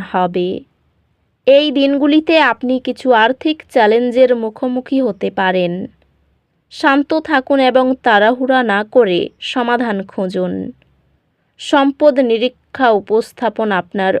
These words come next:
অধ্যাবসায়কে প্রদর্শন করে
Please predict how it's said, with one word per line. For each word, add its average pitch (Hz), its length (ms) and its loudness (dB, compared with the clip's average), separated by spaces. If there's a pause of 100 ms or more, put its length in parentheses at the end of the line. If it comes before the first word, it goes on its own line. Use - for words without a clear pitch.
(120)
অধ্যাবসায়কে 269 960 0 (580)
প্রদর্শন 233 560 2 (140)
করে 180 360 0